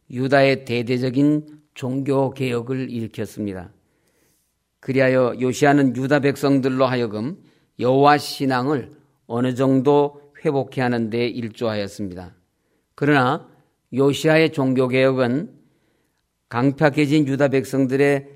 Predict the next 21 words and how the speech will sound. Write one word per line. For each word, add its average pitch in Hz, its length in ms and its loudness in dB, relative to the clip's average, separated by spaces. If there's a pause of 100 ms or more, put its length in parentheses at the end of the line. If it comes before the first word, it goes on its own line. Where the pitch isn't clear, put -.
심령 139 800 -2
깊은 131 420 -4
곳까지 131 800 -2 (240)
개혁시키기에는 123 1160 -2
역부족이었습니다. 107 1120 -6 (420)
다시 127 300 -4
말해서 143 640 0 (340)
유다 135 220 4
백성들은 135 800 2 (400)
성전 156 580 2
예배를 139 380 0
통하여 135 300 0
겉으로는 143 800 0 (260)
하나님을 151 720 0
경외하는 131 540 -2
듯 120 80 -2
하였지만 113 680 -6 (380)
실은 139 420 0
여전히 127 360 0
우상을 127 520 -2
숭배하며 120 680 -2